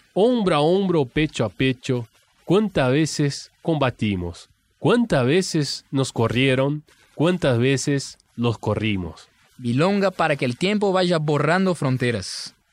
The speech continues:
Speaker 2: por algo tienen los mismos colores de las banderas.
Speaker 1: É isso. Então, semana que vem a gente volta com Uruguai de dois mil e dez. Vamos revelar?
Speaker 2: Vamos revelar já.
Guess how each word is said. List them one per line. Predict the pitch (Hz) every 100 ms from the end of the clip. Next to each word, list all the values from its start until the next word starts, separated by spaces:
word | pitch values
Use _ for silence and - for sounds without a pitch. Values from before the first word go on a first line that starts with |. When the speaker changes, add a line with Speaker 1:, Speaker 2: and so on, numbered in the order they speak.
| _ -
Speaker 2:
por | 117
algo | 131 127
tienen | 113 131 127 117
los | 107 117
mismos | 127 139 135 - - _
colores | - 135 113 110 107 110
de | 104
las | 107
banderas. | 107 101 90 80 - - - - _
Speaker 1:
É | 196
isso. | 185 110 - - - - _ _ _
Então, | 175 160 - 208 233 220
semana | - - 180 208 233
que | 190
vem | 165 185
a |
gente | 165 180 156
volta | 131 180 180 175
com | - 165 151 - _ _ _ -
Uruguai | 262 196 190 254
de | 220
dois | 196
mil | 165 165
e |
dez. | 131 117 113
Vamos | 190
revelar? | 151 131 160 185 - _ _ _
Speaker 2:
Vamos | 123 143
revelar | 185 208 165 147
já. | 123 131 127 107